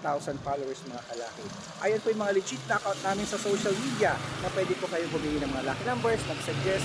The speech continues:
magpa-code. At pag nakita ko po kayo po ay comment ng comment, share ng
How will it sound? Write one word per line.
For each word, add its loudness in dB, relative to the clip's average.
magpa-code. 4
At 2
pag 2
nakita -2
ko -2
po -2
kayo 0
po -4
ay -6
comment -4
ng -6
comment, 2
share -4
ng -4